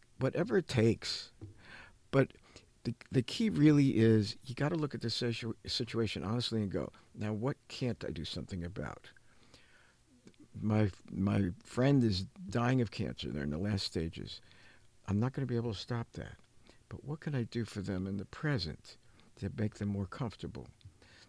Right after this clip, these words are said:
to give, to let them know I'm right here for them and that, that I love them?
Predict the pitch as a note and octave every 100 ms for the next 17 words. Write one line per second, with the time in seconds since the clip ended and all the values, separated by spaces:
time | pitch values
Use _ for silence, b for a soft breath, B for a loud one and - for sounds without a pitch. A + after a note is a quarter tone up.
0 | - - A#2+ A#2 - - G#2 - B2 B2+
1 | A#2 A2 G#2 F#2+ G2+ G#2 G#2+ G#2+ - D#2
2 | D2+ C#2 C#2 - F2 F2 F#2 G#2 G2 -
3 | F#2+